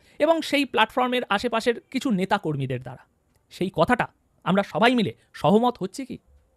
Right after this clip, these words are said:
যেখানে দেশে একটি সরকার প্রতিষ্ঠিত রয়েছে, এখন সেটা কতদিনের জন্য সেটা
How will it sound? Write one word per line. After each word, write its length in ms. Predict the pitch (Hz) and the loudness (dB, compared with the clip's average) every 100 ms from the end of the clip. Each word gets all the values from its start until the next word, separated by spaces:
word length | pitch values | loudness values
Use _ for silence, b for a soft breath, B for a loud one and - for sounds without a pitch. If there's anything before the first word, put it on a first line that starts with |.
| _ b b b b | _ b b b b
যেখানে 480 | 151 240 285 302 302 - | 2 4 6 6 4 0
দেশে 460 | 151 196 226 277 285 - | 2 2 6 6 6 2
একটি 340 | 202 - 254 | -4 0 -2
সরকার 480 | 240 175 196 233 233 | 0 -2 0 2 2
প্রতিষ্ঠিত 500 | 226 175 277 - 269 | 0 -6 -6 -2 0
রয়েছে, 400 | 208 185 208 123 - | 2 2 0 -4 -10
এখন 180 | - 185 | -6 -4
সেটা 200 | 196 185 - | -4 -8 -4
কতদিনের 460 | 190 269 277 277 | -2 -2 -2 -2
জন্য 200 | 233 277 | 0 -2
সেটা 280 | 277 208 220 | -2 0 -2